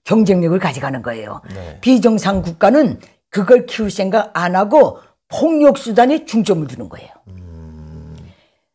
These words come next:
Speaker 1: 비정상 중-, 국가는 왜 비정상 국가라고 하는가? 그 국가 비전이 비정상이기 때문에 그러는 거예요. 북한인 경우를 봅시다.
Speaker 2: 예.
Speaker 1: <clears throat> 북한의 핵 개발한 거는 저체제의 생존과 달린 문제예요.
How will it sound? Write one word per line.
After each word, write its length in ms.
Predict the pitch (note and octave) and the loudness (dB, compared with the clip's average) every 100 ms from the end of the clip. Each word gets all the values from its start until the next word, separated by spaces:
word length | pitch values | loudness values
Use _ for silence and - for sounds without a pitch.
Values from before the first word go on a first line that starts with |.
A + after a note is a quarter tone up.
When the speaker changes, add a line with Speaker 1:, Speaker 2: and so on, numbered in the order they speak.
| _ - | _ 2
Speaker 1:
비정상 560 | B3+ A3 A3+ G#3 G#3+ | 4 4 2 0 -2
중-, 320 | - A3 A3 - | -2 -2 -2 -4
국가는 540 | G3 F#3+ A3+ C#4+ G3 | -8 0 2 2 4
왜 260 | A#3+ C4+ C4+ | 4 4 2
비정상 580 | A3+ G3 G3 G3+ F#3 F3 | -6 -4 -4 -4 -6 -6
국가라고 480 | E3 E3+ D#3+ D3+ | -2 0 0 -2
하는가? 320 | D3 C#3 B2 G2 _ _ | -4 -6 -8 -10 _ _
그 300 | - B3 - _ _ - | -4 -4 -4 _ _ -16
국가 640 | E3 - - G#3+ G#3+ - | -14 -14 -2 0 0 -6
비전이 640 | E3+ E3 G3 A#3+ C4+ - _ - | -4 0 2 2 0 -6 _ -8
비정상이기 640 | F3+ F3+ C#3+ C#3+ C3+ A#2+ | -2 0 0 -4 -6 -10
때문에 220 | A2+ A2+ | -14 -14
그러는 340 | - A#2+ A2 | -14 -14 -14
거예요. 180 | - - - _ _ _ _ _ - | -18 -20 -20 _ _ _ _ _ -10
북한인 400 | F3+ - E4 C4 | -4 0 2 4
경우를 300 | A3 G#3 F3+ | 4 4 0
봅시다. 500 | D3+ - E3+ G#3+ A3+ - | -2 -4 -2 -2 -2 -10
Speaker 2:
예. 240 | G2 E2 | -16 -4
Speaker 1:
<clears throat> 1300 | C4+ - - - _ _ _ _ _ _ _ _ _ | 0 0 0 -10 _ _ _ _ _ _ _ _ _
북한의 380 | A3 - G3+ G#3+ | -10 -2 0 0
핵 260 | - A#3 - | -2 -2 2
개발한 420 | F#3+ A#3+ E3+ E3+ | 4 4 4 2
거는 220 | G#3+ C4 C4+ - _ - | 2 0 -2 -18 _ 0
저체제의 500 | G#3 - - G#3+ A#3 | 2 2 0 0 0
생존과 640 | - - A#3+ F#3+ E3+ D3+ | 0 2 4 2 0 0
달린 320 | C#3+ C3 C3 | -2 -6 -8
문제예요. 560 | A#2+ B2+ - C#3 A#2 | -10 -16 -14 -12 -12